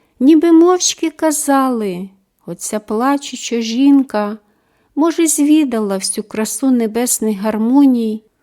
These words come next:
а нікчемні, легковажні люди, що розбили її життя, чи ж обходять вони нас?»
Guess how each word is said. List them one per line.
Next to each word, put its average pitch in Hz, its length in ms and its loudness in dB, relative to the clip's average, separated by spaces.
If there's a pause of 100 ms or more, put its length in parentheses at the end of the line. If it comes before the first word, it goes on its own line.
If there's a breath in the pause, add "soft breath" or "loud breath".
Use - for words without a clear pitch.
(560)
а 190 100 -6
нікчемні, 190 1160 -2 (320)
легковажні 311 840 0
люди, 233 680 2 (220)
що - 240 -8
розбили 226 560 -2
її 226 320 -2
життя, 262 640 -4 (1000)
чи - 180 -10
ж 185 120 -6
обходять 330 760 -4
вони 320 260 2
нас?» 294 600 0